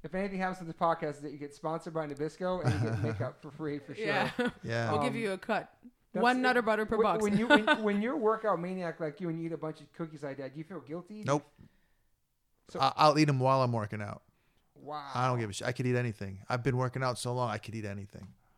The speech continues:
Speaker 2: Yeah, he's in a
Speaker 1: His
Speaker 2: good spot.
Speaker 1: metabolism is still, at
Speaker 3: Yeah,
Speaker 1: your
Speaker 3: it's
Speaker 1: age,
Speaker 3: crazy.
Speaker 1: your metabolism
Speaker 3: It's crazy.
Speaker 1: Wow. So you have
Speaker 2: Yeah.
Speaker 1: a strict diet of any kind of shit you,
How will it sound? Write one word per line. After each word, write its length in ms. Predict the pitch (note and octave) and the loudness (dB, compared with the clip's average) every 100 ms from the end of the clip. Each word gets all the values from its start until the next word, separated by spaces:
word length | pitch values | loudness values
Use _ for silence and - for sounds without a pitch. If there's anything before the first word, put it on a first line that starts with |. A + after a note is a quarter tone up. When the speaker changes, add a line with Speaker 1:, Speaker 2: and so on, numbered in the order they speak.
| _ | _
Speaker 2:
Yeah, 180 | - D3 E3 - | -14 -14 -14 -12
he's 140 | G3+ | -10
in 100 | G#3+ | -6
a 40 | F#3+ | -4
Speaker 1:
His 80 | E3 | -4
Speaker 2:
good 100 | E3 | -2
spot. 140 | F3 | 0
Speaker 1:
metabolism 440 | F3+ F3 E3+ D#3+ | 2 2 0 -2
is 80 | D3 | -8
still, 240 | - E3 E3+ | -4 -4 -4
at 180 | - | -4
Speaker 3:
Yeah, 160 | A#2 A#2 | -2 0
Speaker 1:
your 60 | A2 | 0
Speaker 3:
it's 80 | - | -2
Speaker 1:
age, 60 | |
Speaker 3:
crazy. 320 | D3+ A2+ G#2 D3+ | -2 -2 -2 -4
Speaker 1:
your 80 | D3 | -8
metabolism 160 | C#3+ - A2+ | -10 -12 -12
Speaker 3:
It's 120 | B2+ | -12
crazy. 480 | - A2 G#2 G#2 G2 - _ _ _ _ _ _ _ | -8 -6 -4 -6 -12 -18 _ _ _ _ _ _ _
Speaker 1:
Wow. 560 | - - D3 - C3 - | -20 -16 -14 -12 -12 -10
So 140 | E3 G3+ | -8 -4
you 80 | G3 | -2
have 140 | G3+ | -2
Speaker 2:
Yeah. 40 | |
Speaker 1:
a 40 | D3+ | -4
strict 260 | F#3+ E3 | -10 -8
diet 240 | F3 E3 E3+ | -2 0 -2
of 80 | D#3 | -4
any 160 | D#3+ | -8
kind 240 | E3 F3 E3+ | -8 -8 -8
of 60 | |
shit 160 | F#3 | -10
you, 60 | F3+ | -10